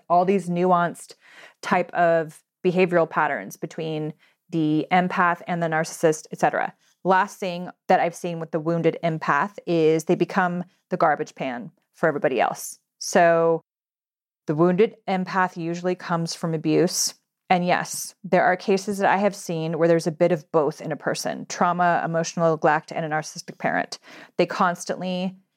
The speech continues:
haven't had their needs met. And as a result, they've done their best to try to do that for themselves. And it kind of ends up manifesting in addiction, manifesting in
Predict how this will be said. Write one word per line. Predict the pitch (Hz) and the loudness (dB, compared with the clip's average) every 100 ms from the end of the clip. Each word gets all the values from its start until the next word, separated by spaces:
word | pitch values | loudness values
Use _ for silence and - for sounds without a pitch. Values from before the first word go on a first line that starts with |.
| _ - | _ -2
haven't | - 180 175 | 2 0 0
had | 185 202 190 | -2 -2 -2
their | 190 | -4
needs | 190 190 190 | -4 -6 -2
met. | 196 208 226 - | 0 2 0 0
And | 185 | 0
as | 175 175 | 2 0
a | 165 | 0
result, | 165 165 151 190 - - | 0 2 2 2 0 0
they've | 180 160 | 0 2
done | 170 160 | 0 0
their | 160 | -4
best | 156 143 165 - - | 0 0 0 -4 -14
to | |
try | 165 175 | -2 0
to | |
do | 156 | 2
that | 156 - | 2 0
for | 175 | -2
themselves. | 151 151 151 156 185 - - | -6 0 2 2 -2 -8 -6
And | 175 | -4
it | 156 | -2
kind | - 156 | -2 -2
of | 156 - _ _ _ - | -4 -6 _ _ _ -2
ends | 196 165 | 0 2
up | 160 | 2
manifesting | 170 160 165 165 - 156 | 2 -2 0 -4 -4 -6
in | |
addiction, | 147 156 151 - 156 151 147 - | -4 -4 -4 -2 -2 -2 -4 -6
manifesting | 175 156 151 165 - 160 | -2 -2 0 -2 -2 -4
in | 156 156 156 160 | -2 -2 -2 -4